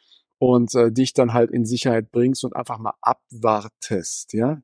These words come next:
Die Emotionen dürfen kommen, der Sturm darf kommen, er darf über dich hinwegfegen und er darf auch wieder gehen, das wartest du ab.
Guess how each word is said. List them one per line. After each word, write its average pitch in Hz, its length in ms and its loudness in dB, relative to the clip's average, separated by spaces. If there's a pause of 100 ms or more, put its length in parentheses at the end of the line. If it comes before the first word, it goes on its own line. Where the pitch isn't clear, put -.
Die 131 100 2
Emotionen 147 520 0
dürfen 151 340 2
kommen, 185 460 4
der 139 100 4
Sturm 156 340 0
darf 139 300 4
kommen, 180 460 4
er 156 100 2
darf 120 260 2
über 127 160 -2
dich 131 160 -8
hinwegfegen 160 800 4
und 127 100 0
er 123 100 2
darf 120 220 0
auch 107 140 -12
wieder 113 200 -6
gehen, 135 420 2
das 113 160 -4
wartest - 380 -4
du 127 60 -4
ab. - 260 2